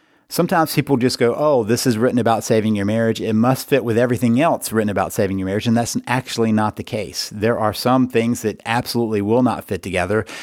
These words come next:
and there's some things that you shouldn't try anyway. But for sure, you want to make sure that what you do is consistent with your plan, with your approach. Then there are those last two that I've added on. One that I've added on rec-, recently is being courageous.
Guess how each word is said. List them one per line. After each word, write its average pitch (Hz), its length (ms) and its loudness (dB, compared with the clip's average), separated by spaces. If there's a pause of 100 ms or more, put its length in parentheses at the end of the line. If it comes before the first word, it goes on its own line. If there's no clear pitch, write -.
(120)
and 110 120 2
there's 117 160 2
some 120 200 2
things 107 460 0
that 101 100 -2
you 107 160 -2
shouldn't 104 320 -2
try 101 220 2
anyway. 92 600 -4 (640)
But 117 200 0
for - 160 -4
sure, 156 300 -2
you 117 160 0
want 113 140 2
to 107 60 0
make 107 180 0
sure 110 180 0
that 101 140 -4
what 117 320 -2
you 110 180 0
do 87 500 -6
is 110 220 -4
consistent - 1040 -2
with 104 320 0
your 104 220 0
plan, 101 440 -4 (220)
with 110 240 2
your 107 140 2
approach. - 720 -2 (1200)
Then 135 200 -2
there 160 160 2
are 151 80 2
those 135 180 0
last 113 400 0
two 113 160 0
that 101 140 0
I've 95 180 0
added 98 240 0
on. 98 240 0
One 131 220 0
that 135 80 2
I've 113 160 0
added 113 220 2
on 101 200 0
rec-, 110 380 -2
recently 110 420 0
is 101 100 -2
being 104 220 -2
courageous. 95 800 -2